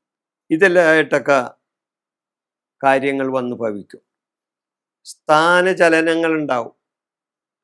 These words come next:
സ്ഥാനമാനങ്ങൾ തെറിക്കും, ചിലവർക്ക് ജോലി തന്നെ ഇല്ലാണ്ടായിന്ന് വരും. സ്വജനങ്ങളുടെ വിരോധം ഉണ്ടാവും, സ്വജന വിരോധം ഉണ്ടാവും,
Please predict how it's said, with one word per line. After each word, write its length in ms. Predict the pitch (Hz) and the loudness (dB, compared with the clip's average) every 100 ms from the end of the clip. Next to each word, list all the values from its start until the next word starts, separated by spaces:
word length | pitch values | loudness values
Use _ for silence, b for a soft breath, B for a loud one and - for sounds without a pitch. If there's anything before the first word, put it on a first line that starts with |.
| _ | _
സ്ഥാനമാനങ്ങൾ 920 | - 135 147 156 165 156 156 160 160 160 160 | -2 0 0 -2 -2 -2 -2 -2 -4 -6 -4
തെറിക്കും, 400 | 143 117 - - _ _ _ _ _ _ - | -4 -6 -14 -16 _ _ _ _ _ _ -10
ചിലവർക്ക് 460 | 135 143 151 127 165 | -4 -2 -2 -4 -4
ജോലി 340 | 156 151 165 185 | -2 0 0 -2
തന്നെ 220 | 170 147 151 | -2 -4 -6
ഇല്ലാണ്ടായിന്ന് 640 | 143 135 135 135 127 123 123 | -4 -4 -4 -4 -4 -4 -8
വരും. 180 | 110 - _ _ _ _ _ _ _ _ _ _ _ _ _ _ _ _ _ _ _ _ _ _ - | -10 -14 _ _ _ _ _ _ _ _ _ _ _ _ _ _ _ _ _ _ _ _ _ _ 0
സ്വജനങ്ങളുടെ 840 | 170 175 180 185 185 180 175 170 165 | 2 4 4 4 2 0 0 0 0
വിരോധം 500 | 160 156 156 160 180 165 | 0 0 0 0 -4 -6
ഉണ്ടാവും, 380 | 131 127 110 - _ _ _ _ _ _ _ _ _ _ _ _ _ - | -4 -4 -4 -8 _ _ _ _ _ _ _ _ _ _ _ _ _ -6
സ്വജന 360 | 147 160 165 180 214 - _ _ - | -2 2 2 0 -4 -10 _ _ -10
വിരോധം 440 | 143 151 147 151 156 | -4 -2 -2 -4 -6
ഉണ്ടാവും, 360 | 123 104 - | -8 -10 -12